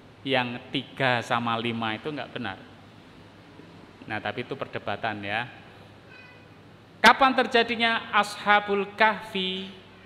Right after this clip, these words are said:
Yaitu terjadinya sebelum Nabi Musa alaihi salam. Kok bisa disebut sebelum Nabi Musa alaihi salam?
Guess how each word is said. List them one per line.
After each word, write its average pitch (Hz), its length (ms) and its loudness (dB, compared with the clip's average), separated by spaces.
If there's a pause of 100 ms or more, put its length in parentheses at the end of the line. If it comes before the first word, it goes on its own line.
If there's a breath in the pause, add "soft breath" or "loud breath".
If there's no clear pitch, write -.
(300)
Yaitu 151 320 2
terjadinya 185 640 -2
sebelum 202 560 -2
Nabi 175 320 -2
Musa 165 720 0 (320)
alaihi 180 400 0
salam. 175 480 -4 (960)
Kok 220 160 2
bisa 226 160 4
disebut 208 400 -2
sebelum 208 340 -2
Nabi 208 300 -2
Musa 208 420 2
alaihi 202 240 0
salam? 202 540 0